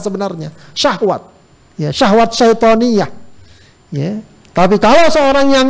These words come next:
menikah, ketika istrinya hamil, ya, bahkan penuh dengan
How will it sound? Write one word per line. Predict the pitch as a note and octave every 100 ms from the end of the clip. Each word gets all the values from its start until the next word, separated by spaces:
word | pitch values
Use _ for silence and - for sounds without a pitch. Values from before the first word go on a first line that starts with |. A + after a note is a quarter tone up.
| C4+
menikah, | C#4 D#4+ E4 F#4+ - - - -
ketika | - F#3+ A3 G#3+
istrinya | G3 G#3+ G3+ G3+
hamil, | G3 G3+ G3+ G3 F#3+ G#3 G#3+
ya, | F3+ D3+ F3+ G#3+ _ _ _ -
bahkan | F3 D#3+ F#3+ F#3
penuh | - A#3 A#3 F3+
dengan | E3+ F3+ A#3+